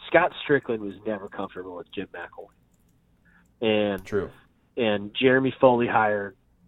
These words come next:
Speaker 1: Jim McElwain, and Jeremy Foley's hires have mostly been given, you know, a lot of free reign, uh,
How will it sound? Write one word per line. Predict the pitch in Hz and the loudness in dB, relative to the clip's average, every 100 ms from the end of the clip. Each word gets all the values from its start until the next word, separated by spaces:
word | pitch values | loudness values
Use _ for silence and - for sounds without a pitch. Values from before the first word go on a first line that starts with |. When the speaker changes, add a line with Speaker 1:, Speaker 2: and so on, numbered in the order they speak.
| _ _ _ _ - | _ _ _ _ -4
Speaker 1:
Jim | 110 101 | -4 -2
McElwain, | 98 92 98 98 98 95 95 - _ _ | -6 -8 -6 -6 -6 -8 -12 -18 _ _
and | 101 101 92 92 92 _ _ _ | -6 -4 -4 -8 -12 _ _ _
Jeremy | - 117 123 117 | 0 2 2 0
Foley's | 123 117 110 - | 4 4 2 0
hires | - 104 104 101 95 - _ _ _ _ _ | 0 2 0 -4 -8 -14 _ _ _ _ _
have | - 107 | 0 0
mostly | 117 135 175 - 90 92 104 _ _ _ - | 4 4 4 0 -10 -8 -10 _ _ _ -6
been | 113 104 | -4 -4
given, | 113 117 117 110 101 98 _ _ _ _ | 0 0 2 0 -4 -12 _ _ _ _
you | - 107 | -6 -4
know, | 95 92 | -4 -6
a | |
lot | 95 101 104 | -2 0 0
of | - | -4
free | 117 110 | -4 -2
reign, | 101 104 98 92 92 _ _ - _ _ - | 0 0 -2 -8 -16 _ _ -20 _ _ -10
uh, | 92 90 90 | -6 -4 -4